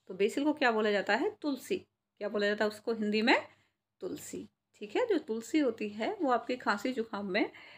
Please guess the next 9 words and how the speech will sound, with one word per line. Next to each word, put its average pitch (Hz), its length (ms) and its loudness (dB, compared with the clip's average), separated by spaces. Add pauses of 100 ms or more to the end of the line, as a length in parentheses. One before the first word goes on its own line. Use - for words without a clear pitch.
(160)
इसमें 240 280 0
सर्दी 220 360 0
उसमें 302 340 0
ये 196 320 2
यूज़ 220 320 0
होती 175 300 -8
है। 185 200 -12 (340)
ठीक 208 140 -6
है, 466 180 -2